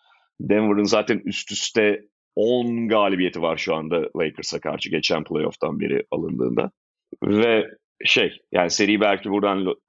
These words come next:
Los Angeles'a taşınıyor ama Denver'ın artık geçen seneyle birlikte ele alındığında La-, Lakers'a karşı çok ciddi bir psikolojik üstün. Yani teknik avantajlarını ve sahadaki, e, belli çok bariz,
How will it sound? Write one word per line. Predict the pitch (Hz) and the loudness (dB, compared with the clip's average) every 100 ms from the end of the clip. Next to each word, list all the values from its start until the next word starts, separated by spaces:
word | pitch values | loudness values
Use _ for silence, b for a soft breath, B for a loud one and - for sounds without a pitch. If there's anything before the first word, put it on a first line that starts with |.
| - | -6
Los | 101 110 | -2 -2
Angeles'a | 98 90 73 82 | -2 -4 -4 -6
taşınıyor | - 85 - 85 127 | -2 -4 -2 0 2
ama | 123 107 _ b b b _ - | 2 -2 _ b b b _ -8
Denver'ın | 104 104 110 104 - | 0 2 2 0 0
artık | 104 92 - - _ _ 92 | 0 0 -4 -20 _ _ -6
geçen | 87 - 139 | -2 2 0
seneyle | 139 120 110 104 95 | 2 2 2 2 2
birlikte | 92 87 - 98 92 | 2 0 0 0 2
ele | 98 95 | 0 2
alındığında | 87 87 90 117 131 | 2 2 0 0 0
La-, | 139 90 - 76 117 | 0 -2 -4 0 -2
Lakers'a | - - 113 | -2 -6 -4
karşı | 120 117 | -2 -2
çok | - 104 | -2 -4
ciddi | 90 92 104 | -2 -2 0
bir | 95 | -2
psikolojik | - - 101 95 - | -4 0 2 2 -2
üstün. | 101 - 76 | -8 -8 -2
Yani | 78 90 B B B _ | -2 -2 B B B _
teknik | - - 123 | 0 0 0
avantajlarını | 139 117 110 113 107 110 113 | 2 2 2 0 2 0 2
ve | 101 | 0
sahadaki, | 104 101 104 104 110 | 2 2 2 0 -2
e, | 98 - 90 87 85 82 85 | -2 -2 0 0 0 -2 -2
belli | 90 90 101 98 - _ | -2 0 0 0 -4 _
çok | - 90 | -8 -4
bariz, | 95 90 90 110 95 - - | 2 4 4 2 2 -2 -6